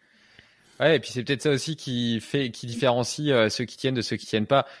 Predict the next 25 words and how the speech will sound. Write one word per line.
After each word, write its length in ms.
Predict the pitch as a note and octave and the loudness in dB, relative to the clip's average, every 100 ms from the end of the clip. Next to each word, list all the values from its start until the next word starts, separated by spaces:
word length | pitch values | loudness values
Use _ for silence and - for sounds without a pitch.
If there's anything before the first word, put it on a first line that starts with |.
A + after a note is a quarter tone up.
| - | -20
Je 80 | - | -4
pense 260 | C#3+ C3+ | -2 -2
que, 220 | - A#2 | 0 2
parce 160 | A2 A2 | 2 -2
que 80 | A#2 | -8
tu 140 | - | -2
l'as 100 | A#2+ | -2
dit 180 | A#2 D3 | 0 0
au 80 | B2+ | 2
début, 340 | A2+ A#2+ D#3 | 2 0 2
euh, 440 | C3 A2 A2 G#2+ A2 | 4 6 6 4 0
je 80 | - | -4
faisais 240 | A#2 G#2+ | -6 -6
ça 280 | G#2 C#3+ C3+ | 0 2 2
pas 120 | A#2+ | 0
pour 140 | A2+ | -2
gagner 200 | A2 A2+ | -2 -2
d'argent, 400 | A2+ A2 A2+ C#3 | 2 0 2 0
mais 160 | C#3 A2 | 0 -2
parce 240 | G2+ G#2 | -4 -6
que 360 | - A#2+ B2 A#2+ | -2 2 4 4
j'avais, 520 | A2 G#2+ A2 G#2+ G#2 | 4 4 4 4 2
je, 540 | G#2+ A2 F#2+ G2+ G#2 A2 | -2 -6 -6 -8 -8 -8
je 100 | G#2+ | -6
sens, 240 | - B2+ | -6 -4